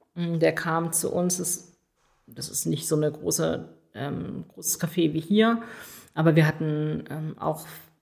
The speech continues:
dreimal die Woche geoffen-, geöffnet und der war über siebzig. So. Und war gehbehindert auch und hat auf der Straße geschlafen, schon viele Jahrzehnte. So. Und, ähm, er hat immer gesagt, er,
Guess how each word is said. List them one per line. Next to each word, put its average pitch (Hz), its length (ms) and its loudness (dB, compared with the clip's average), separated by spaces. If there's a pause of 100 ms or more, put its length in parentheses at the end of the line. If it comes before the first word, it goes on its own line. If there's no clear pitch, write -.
(480)
dreimal 160 280 6
die 160 120 8
Woche 165 220 -4
geoffen-, - 480 -4
geöffnet 196 500 -2
und 165 120 0
der 165 100 2
war 180 120 6
über 196 180 6
siebzig. - 640 -4 (160)
So. - 300 -20 (840)
Und 160 300 0
war 156 140 10
gehbehindert 233 680 8
auch 208 360 2
und 151 160 0
hat - 120 0
auf 156 100 -4
der 175 100 -4
Straße - 380 -2
geschlafen, - 500 -8
schon 160 200 -2
viele - 260 0
Jahrzehnte. - 720 -6 (200)
So. - 220 -20 (1040)
Und, 165 480 2
ähm, 147 440 -8 (1600)
er 170 160 10
hat 180 100 8
immer 180 200 4
gesagt, 165 680 0
er, 170 320 -2